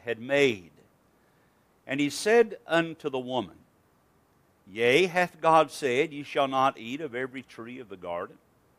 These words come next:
And the woman said unto the serpent, We may eat of the fruit of the trees of the garden.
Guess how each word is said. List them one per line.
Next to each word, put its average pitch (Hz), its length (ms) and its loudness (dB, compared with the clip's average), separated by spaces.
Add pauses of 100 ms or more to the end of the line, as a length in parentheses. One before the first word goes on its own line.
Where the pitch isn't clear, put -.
(800)
And 143 160 -2
the 147 60 4
woman 196 400 0
said 156 500 2
unto 143 180 -10
the 113 100 -12
serpent, 123 680 0
We 160 160 -10
may 254 220 -2
eat 170 340 -10
of 151 100 -18
the 135 100 -8
fruit 131 320 -8
of 113 100 -18
the 110 100 -14
trees 120 420 -12
of 85 100 -20
the 85 60 -20
garden. 98 440 6